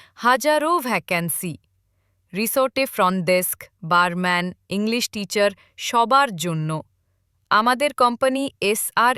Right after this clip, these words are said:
ইন্টারন্যাশনাল ট্রাভেল এজেন্সির নিকট যোগাযোগ করুন। আমরা ডাইরেক্ট মালদ্বীপ ওয়ার্ক ভিসা প্রসেসিং করি। স্বপ্নের দ্বীপ জীবন, সাদা সমুদ্র তীর, নীল আকাশ।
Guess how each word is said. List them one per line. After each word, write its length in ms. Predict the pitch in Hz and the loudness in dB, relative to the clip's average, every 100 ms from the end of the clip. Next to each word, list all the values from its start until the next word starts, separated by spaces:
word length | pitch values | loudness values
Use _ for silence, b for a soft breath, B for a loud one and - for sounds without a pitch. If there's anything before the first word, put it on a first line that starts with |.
| - | -2
ইন্টারন্যাশনাল 800 | 190 180 208 202 196 - 208 208 | -6 -4 -2 -2 -2 -4 -4 -4
ট্রাভেল 420 | - 175 185 202 | -2 -2 0 0
এজেন্সির 560 | 175 170 180 - 190 | -2 -2 -4 -4 -4
নিকট 320 | 180 170 185 180 | -4 -2 0 0
যোগাযোগ 480 | 156 165 165 160 165 - | -2 -2 -2 -4 -6 -6
করুন। 320 | 180 202 311 b b b b | -2 -2 -2 b b b b
আমরা 340 | - 196 202 220 | 0 2 2 0
ডাইরেক্ট 680 | 170 170 185 262 - - - | 0 0 2 0 -2 -10 -4
মালদ্বীপ 420 | 170 185 196 269 - | 0 0 -2 -6 -4
ওয়ার্ক 280 | 175 175 - | 0 0 -2
ভিসা 280 | 190 180 196 | -6 -4 -2
প্রসেসিং 640 | 185 165 151 170 - 170 156 | -2 -4 -6 -6 -6 -6 -6
করি। 340 | 170 156 151 - _ _ _ _ _ | -6 -6 -8 -14 _ _ _ _ _
স্বপ্নের 760 | - - 240 - - 277 302 202 | -12 0 2 2 -2 0 0 -2
দ্বীপ 180 | 196 214 - | -6 -6 -8
জীবন, 460 | 185 180 185 202 220 | -6 0 2 0 -4
সাদা 500 | - 208 202 247 277 | -2 0 2 0 0
সমুদ্র 600 | - 185 196 175 196 208 | -2 -2 -2 -2 -2 -4
তীর, 400 | - 208 214 185 | -4 -6 -4 -4
নীল 580 | 175 202 254 269 254 | -4 -2 0 0 2
আকাশ। 720 | 175 156 - 165 156 - - | 2 0 -2 -4 -4 -6 -8